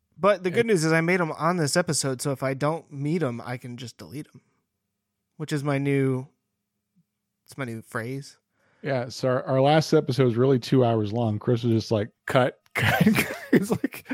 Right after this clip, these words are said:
Speaker 2: it's
Speaker 1: There
Speaker 2: all
Speaker 1: were,
Speaker 2: in the cutting room
Speaker 1: there were a
Speaker 2: floor.
Speaker 1: couple of things I did end up cutting, uh, but not Andre's trip to the bathroom.
Speaker 2: Yeah, hopefully we cut it this time. But
Speaker 1: Yeah, I'll
Speaker 2: I,
Speaker 1: cut it out this time, I promise.
Speaker 2: I had to take a potty break. So, um,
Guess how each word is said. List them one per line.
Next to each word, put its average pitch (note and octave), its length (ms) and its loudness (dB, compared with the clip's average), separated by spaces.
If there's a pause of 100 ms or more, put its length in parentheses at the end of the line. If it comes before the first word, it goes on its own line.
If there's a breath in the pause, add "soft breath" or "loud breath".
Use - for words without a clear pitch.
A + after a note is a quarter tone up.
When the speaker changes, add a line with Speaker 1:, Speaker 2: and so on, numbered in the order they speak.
(120)
Speaker 2:
it's - 140 2
Speaker 1:
There E3 100 12
Speaker 2:
all E3 80 8
Speaker 1:
were, A#3 120 10
Speaker 2:
in B3+ 40 8
the A#3+ 60 0
cutting D3 220 4
room C3+ 60 2
Speaker 1:
there C#4+ 140 4
were B3+ 160 8
a A#3 60 8
Speaker 2:
floor. B2 80 2
Speaker 1:
couple G3 280 4
of F#3 120 4
things E3+ 240 0
I D3+ 220 4
did D#3 200 2
end D3+ 180 0
up C#3 160 -2
cutting, C#3 520 -4
uh, C#3 440 0
but D#3+ 140 2
not E3 280 2
Andre's C#3+ 400 0
trip - 180 -8
to C3+ 80 -10
the B2+ 100 -6
bathroom. B2 560 -8 (580)
Speaker 2:
Yeah, C3 280 4
hopefully F3+ 400 6
we C#3+ 160 8
cut D3 220 2
it A#2+ 60 2
this B2+ 200 2
time. A2+ 280 -2
But A2+ 120 -4
Speaker 1:
Yeah, D3+ 300 0
I'll D3+ 100 0
Speaker 2:
I, C#3+ 80 -2
Speaker 1:
cut D3+ 100 0
it B2+ 100 -4
out A2+ 180 -8
this G#2+ 140 -16
time, F2 260 -20
I - 80 -16
promise. - 360 -20
Speaker 2:
I C#3 80 2
had D3 120 4
to B2+ 40 -14
take C3 160 0
a G#2 60 -2
potty A2+ 320 -2
break. G#2+ 360 -8
So, G#2+ 380 -2
um, G#2 280 -8